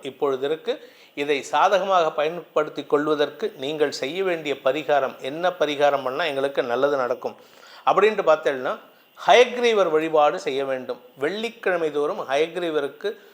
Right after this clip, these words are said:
துளசி மாலை சாற்றியோ அல்லது தாமரைப்பூ மாலை சாற்றியோ வழிபட்டு வாருங்கள்.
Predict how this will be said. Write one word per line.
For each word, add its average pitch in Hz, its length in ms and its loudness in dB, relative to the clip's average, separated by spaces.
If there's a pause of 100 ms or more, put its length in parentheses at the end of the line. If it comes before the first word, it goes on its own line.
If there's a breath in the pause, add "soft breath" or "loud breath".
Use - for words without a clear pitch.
(140 soft breath)
துளசி 220 420 2
மாலை 165 400 2
சாற்றியோ 139 600 -2
அல்லது 147 500 -4
தாமரைப்பூ 185 640 0
மாலை 143 320 -2
சாற்றியோ 147 440 -2
வழிபட்டு 147 460 0
வாருங்கள். 131 520 0